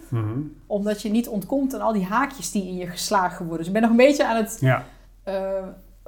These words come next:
Speaker 1: Ja.
Speaker 2: groeien in hoe
Speaker 1: Ja.
Speaker 2: maak ik mijn schilletje
Speaker 1: Ja,
Speaker 2: even wat,
Speaker 1: ik snap
Speaker 2: eh,
Speaker 1: hem.
Speaker 2: functioneler.
Speaker 1: Ja, ja, ik snap hem.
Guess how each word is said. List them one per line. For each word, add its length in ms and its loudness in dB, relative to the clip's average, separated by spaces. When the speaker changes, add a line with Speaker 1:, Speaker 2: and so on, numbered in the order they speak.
Speaker 1:
Ja. 140 0
Speaker 2:
groeien 400 4
in 140 2
hoe 440 2
Speaker 1:
Ja. 300 0
Speaker 2:
maak 300 0
ik 100 -2
mijn 140 0
schilletje 580 2
Speaker 1:
Ja, 200 4
Speaker 2:
even 140 -2
wat, 260 -2
Speaker 1:
ik 100 2
snap 200 4
Speaker 2:
eh, 80 2
Speaker 1:
hem. 80 0
Speaker 2:
functioneler. 640 4
Speaker 1:
Ja, 280 8
ja, 140 -4
ik 160 -4
snap 260 2
hem. 320 -8